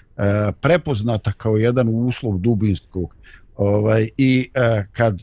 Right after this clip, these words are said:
mislim da to Solomon ili David govori, kaže, ovaj, kad govori ženi, kaže, „Ima je sam za sebe, a ne drugi sa, za, sa tobom.”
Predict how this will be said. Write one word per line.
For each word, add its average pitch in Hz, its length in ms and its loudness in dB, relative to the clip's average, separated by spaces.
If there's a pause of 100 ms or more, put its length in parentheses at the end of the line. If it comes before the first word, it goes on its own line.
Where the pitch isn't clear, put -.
mislim 127 280 -2
da 120 140 0
to 127 180 -2
Solomon 110 520 0
ili 101 240 0
David 107 340 0
govori, 120 360 -2 (420)
kaže, 117 600 2
ovaj, 113 220 0
kad 107 180 -2
govori 117 320 0
ženi, 113 240 0
kaže, 104 480 0
„Ima 117 260 2
je 107 420 -2
sam 110 400 0
za 98 160 -4
sebe, 92 340 -4 (460)
a 110 100 2
ne 104 140 2
drugi 92 260 -4
sa, - 140 -12 (240)
za, 101 240 -2
sa - 160 -4
tobom.” 76 400 -8